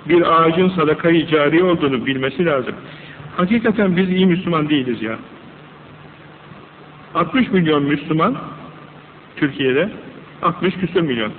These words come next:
ben yuvarlak hesap söylüyorum. Altmış milyon Müslüman, şimdi ben iki gün önce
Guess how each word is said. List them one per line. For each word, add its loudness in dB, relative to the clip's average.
ben 0
yuvarlak 2
hesap -4
söylüyorum. -2
Altmış 2
milyon 2
Müslüman, 0
şimdi 0
ben 2
iki 0
gün 4
önce 2